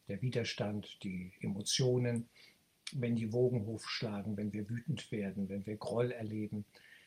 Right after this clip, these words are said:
was auch immer, all diese Dinge, das wissen wir, Angst vor allem auch, ja. Auch die Jackpot-Gefühle, nicht? Das, „Jetzt habe ich's geschafft, jetzt habe ich das große Glück“, nicht?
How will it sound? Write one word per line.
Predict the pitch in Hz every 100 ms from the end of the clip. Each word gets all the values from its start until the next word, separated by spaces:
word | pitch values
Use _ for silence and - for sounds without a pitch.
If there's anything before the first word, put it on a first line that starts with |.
| -
was | 135 139 135
auch | 101
immer, | 101 - - -
all | 117
diese | 113 113 110
Dinge, | - 92 87 -
das | - -
wissen | - - 95
wir, | 90 - -
Angst | 120 117 -
vor | - 113
allem | 101 101
auch, | 101 87 - - _
ja. | 95 92 117 _ - - -
Auch | 175
die | - 170
Jackpot-Gefühle, | 170 160 - 127 - - 104 - 101 85 87 _ _ - -
nicht? | 127 143 -
Das, | 123 -
„Jetzt | 131 127 139
habe | 127
ich's | 123 -
geschafft, | 131 147 113 - -
jetzt | 110 -
habe | 123 123
ich | 107 - - 135
das | 120 -
große | 131 147 147 131
Glück“, | 143 143 - -
nicht? | 113 143 -